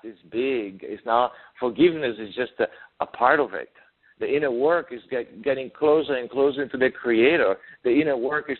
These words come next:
to love like crazy, live life as the fullest, travel in the world, uh, wearing nice clothing, making love, experiencing life,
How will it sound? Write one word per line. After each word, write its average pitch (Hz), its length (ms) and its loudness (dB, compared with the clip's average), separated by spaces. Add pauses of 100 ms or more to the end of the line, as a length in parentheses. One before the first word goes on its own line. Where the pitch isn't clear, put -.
to 127 80 -6
love 127 340 4
like 127 280 -6
crazy, 120 340 -8
live 117 280 -4
life 131 300 2 (120)
as 127 120 -6
the 123 100 -4 (160)
fullest, 156 420 0 (420)
travel 147 320 4
in 147 100 -8
the 127 100 -8
world, 120 500 -6 (400)
uh, 113 460 -10 (240)
wearing 147 560 -2
nice 139 260 -2 (140)
clothing, 131 460 0
making 151 440 -6
love, 120 420 2 (420)
experiencing 165 800 -8
life, 127 280 2